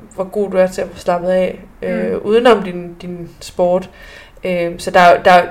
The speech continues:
Speaker 1: det er jo virkelig et, et komplekst, øh, ja, emne, men, men jeg s-, jeg tror helt sikkert, at mange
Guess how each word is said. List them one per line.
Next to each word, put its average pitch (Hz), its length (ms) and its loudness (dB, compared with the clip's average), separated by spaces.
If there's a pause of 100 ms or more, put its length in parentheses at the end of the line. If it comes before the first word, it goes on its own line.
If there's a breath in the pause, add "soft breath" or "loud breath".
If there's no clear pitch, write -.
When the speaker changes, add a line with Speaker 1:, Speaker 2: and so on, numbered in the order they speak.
Speaker 1:
det 202 60 2
er 185 40 4
jo 185 80 2
virkelig 202 320 2
et, - 80 -10 (140)
et - 120 -20
komplekst, - 920 -6 (120)
øh, 185 600 -4 (680 loud breath)
ja, 185 140 -2 (120)
emne, 220 440 2
men, 190 420 -4 (1000)
men 190 140 -4
jeg 180 140 4
s-, - 220 -10
jeg 202 140 4
tror 190 460 6 (640)
helt 220 280 -4
sikkert, 185 440 0
at 185 140 0
mange 185 500 -4